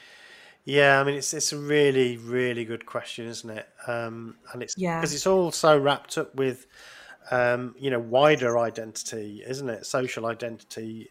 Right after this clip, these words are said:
Speaker 1: um, culture.
Speaker 2: Yes.
Speaker 1: And, um, y-, y-, you know,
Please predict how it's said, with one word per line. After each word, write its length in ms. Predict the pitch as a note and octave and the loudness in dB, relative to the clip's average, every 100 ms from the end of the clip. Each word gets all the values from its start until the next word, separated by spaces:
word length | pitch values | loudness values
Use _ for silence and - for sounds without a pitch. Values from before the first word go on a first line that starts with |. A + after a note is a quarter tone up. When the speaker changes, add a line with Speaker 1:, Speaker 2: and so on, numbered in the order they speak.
| - | -8
Speaker 1:
um, 480 | A2+ A2 A2 A2 G#2+ - | -6 -4 -6 -8 -14 -6
culture. 560 | C#3+ C3+ - - A2 G#2 | -6 -6 -10 -10 -8 -4
Speaker 2:
Yes. 540 | F3 E3 A2 - - - - - | -2 -2 -8 -10 -10 -16 -20 -6
Speaker 1:
And, 180 | B2 A#2+ A#2+ | 0 2 0
um, 220 | A#2+ A2 _ _ - | -4 -12 _ _ -14
y-, 200 | C#3 A2 | -14 -14
y-, 140 | D3+ D3 | -18 -6
you 100 | F3 | 4
know, 260 | C3+ B2 | 4 4